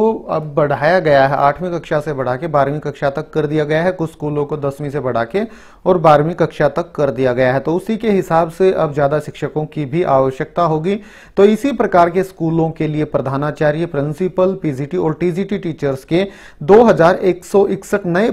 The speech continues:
पदों के सृजन को मंजूरी दे दी गई है मुख्यमंत्री की, जी की तरफ से। बड़ी ही अच्छी अपडेट है। बिल्कुल विस्तार से पूरी न्यूज़ आपके साथ वीडियो के माध्यम से शेयर की जाएगी।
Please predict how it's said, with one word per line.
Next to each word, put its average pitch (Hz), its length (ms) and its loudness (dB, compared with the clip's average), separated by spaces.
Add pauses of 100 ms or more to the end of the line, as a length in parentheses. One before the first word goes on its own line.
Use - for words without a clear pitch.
(100)
पदों 160 300 4
के 175 180 0
सृजन 147 340 -6
को 165 180 -6
मंजूरी 143 420 -4
दे 123 160 -2
दी 123 140 -4
गई 143 140 -4
है 170 120 -4
मुख्यमंत्री 156 580 -6
की, 156 80 -8
जी 151 280 -4
की 165 80 -4
तरफ 170 220 -2
से। 208 220 0 (380)
बड़ी 175 200 4
ही 233 200 2
अच्छी 151 340 -2
अपडेट 151 400 0
है। 233 100 0
बिल्कुल 185 320 -2
विस्तार 208 400 2
से 233 160 -4
पूरी 175 300 -2
न्यूज़ 160 260 -4
आपके 147 320 -2
साथ 175 200 -2
वीडियो 139 280 -4
के 160 120 -8
माध्यम 131 380 -4
से 170 120 -6
शेयर 160 220 -4
की 170 180 -6
जाएगी। 170 440 -2